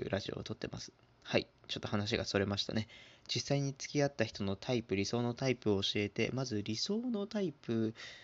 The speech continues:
はですね、まあ、基本的には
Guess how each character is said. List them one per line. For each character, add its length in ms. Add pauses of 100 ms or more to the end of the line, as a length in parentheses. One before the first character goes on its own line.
(340)
は 400
で 120
す 180
ね、 180
ま 460
あ、 40 (720)
基 160
本 360
的 420
に 180
は 460